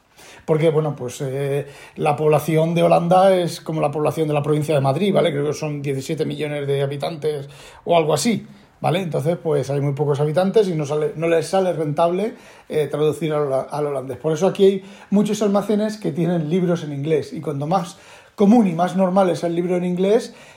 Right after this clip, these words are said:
eh, más fácil es que lo tengan y encima a veces es más barato que el precio de portada del libro, ¿vale? Yo me he gastado seis euros en libros de Dune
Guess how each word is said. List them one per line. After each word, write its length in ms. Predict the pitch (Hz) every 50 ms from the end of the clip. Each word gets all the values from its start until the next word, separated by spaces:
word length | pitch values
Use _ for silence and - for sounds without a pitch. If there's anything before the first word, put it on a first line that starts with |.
| - _ -
eh, 680 | - 160 156 151 151 147 143 143 143 139 139 - - - - - - - - - 190
más 180 | 165 175 170
fácil 300 | - 196 180 170 190 190
es 80 | 180 -
que 80 | - 165
lo 100 | 160 151
tengan 440 | 165 170 165 165 190 208 220 - -
y 100 | 196 151
encima 540 | 139 139 165 170 202 233 233 - - - - - - - -
a 120 | - 143
veces 260 | 160 165 226 214 180
es 300 | 202 220 208 - - - - - _ -
más 340 | 147 135 143 175 208 226 226
barato 340 | 220 196 214 233 277 254
que 80 | 170 170
el 120 | 151 143
precio 560 | 139 170 196 196 202 233 226 240 262 254 254 - - - - _ _ -
de 200 | 151 147 160 160
portada 520 | - 139 131 131 - 165 170 196 226 220
del 180 | 202 165 139 135
libro, 320 | 202 277 262 180 135 113
¿vale? 320 | 120 139 175 220 247 - - - - - _ -
Yo 140 | 156 165
me 80 | 170 208
he 40 | 214
gastado 460 | 220 202 - - 208 202 196 196 202
seis 340 | - - - 190 185 175 196
euros 440 | 180 170 165 156 143 135 127 - -
en 140 | - 151 151
libros 300 | 170 170 175 185 180 175
de 100 | 180 175
Dune 380 | 175 180 185 208 233 240 240